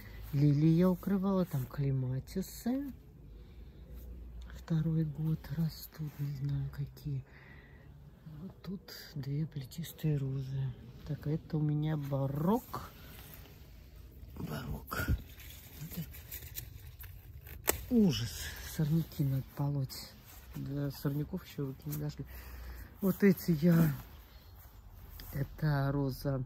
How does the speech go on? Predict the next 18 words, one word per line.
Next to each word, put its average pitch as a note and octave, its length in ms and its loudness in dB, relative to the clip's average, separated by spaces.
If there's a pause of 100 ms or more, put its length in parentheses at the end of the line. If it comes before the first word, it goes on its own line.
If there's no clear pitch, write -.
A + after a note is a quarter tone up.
(880)
Эшен C#3 360 2
Маринер D3 540 4
и F3 160 4 (560)
какая-то, E3 680 -2 (180)
забыла, D3 400 2
какая. C#3+ 340 -2
Слушайте, - 380 -4
у - 40 6
меня C#3+ 120 6
грибов E3 380 0 (120)
везде C#3 380 -4
полно. C#3+ 560 -6 (880)
И F3 360 4 (1800)
забыла. B2+ 500 -2 (2000)
Пинк D3 200 2
Клауд, A#2 320 -4 (140)
во. A#2 120 -10 (1300)
Так, C3+ 420 0